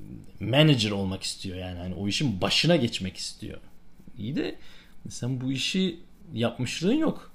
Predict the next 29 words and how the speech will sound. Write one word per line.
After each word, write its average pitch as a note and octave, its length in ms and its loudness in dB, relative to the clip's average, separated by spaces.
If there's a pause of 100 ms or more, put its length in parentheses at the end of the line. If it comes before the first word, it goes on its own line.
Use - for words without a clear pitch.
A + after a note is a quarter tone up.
(260)
Yani G#2 340 -2
ustalığını C#3+ 520 4
yapmadığın D#3 500 4
bir C#3+ 60 0
şeyin, F#3+ 320 0 (160)
şey, D3+ 160 6
özür C3+ 180 4
dilerim, A2 200 2 (260)
çıraklığını C#3+ 520 6
yapmadığın C3+ 480 2
bir A#2+ 60 0
şeyin G3+ 360 0 (420)
ustalığını G#3+ 580 8
da F#3+ 220 6
yapacağım G#2 500 2
diyorsun F2+ 340 -2
yani. F2 280 -4 (300)
E F#2+ 60 -4
sen, C#3 320 0 (680)
e, A2 80 -6 (840)
bu A2 180 -2
bir B2+ 80 -4
dükkan B2+ 480 4
dediğim G2 320 2
gibi. F#2+ 300 -4 (160)
E, G2 120 -8
lan A2+ 260 -4 (220)
stoktan - 1400 -2
anlaman, E3+ 580 4